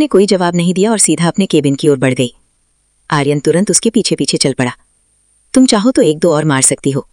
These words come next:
लेकिन प्लीज मुझे मेरी पुरानी झलक लौटा दो, मेरी प्यारी दोस्त। मैं वादा करता हूँ, अब कभी कोई गलती नहीं करूँगा, और अगर तुमने मुझे माफ कर दिया,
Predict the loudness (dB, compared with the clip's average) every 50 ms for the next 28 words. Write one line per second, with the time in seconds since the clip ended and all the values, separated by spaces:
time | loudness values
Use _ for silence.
0 | _ _ -4 -4 -2 -2 -4 -2 0 0 0 0 0 -2 0 0 0 0 0 0
1 | -2 -2 -2 0 0 0 0 0 0 0 -2 0 -2 -2 -2 0 -2 -2 -2 -4
2 | -6 -8 _ _ _ _ 0 2 2 2 2 0 0 0 0 0 0 0 0 0
3 | -2 -4 -6 -12 _ _ _ _ 0 0 2 2 0 0 0 0 -2 -2 -2 -2
4 | -2 -2 -4 -6 -8 _ _ _ -6 -4 -2 -2 0 0 0 0 0 0 2 2
5 | 2 2 2 0 0 0 0 -2 0 0 0 0 -2 -2 -6 -12 _ _ _ _
6 | -2 0 0 0 0 -2 -2 0 0 2 2 2 2 2 0 0 0 0 -2 -2
7 | -2 0 0 0 -2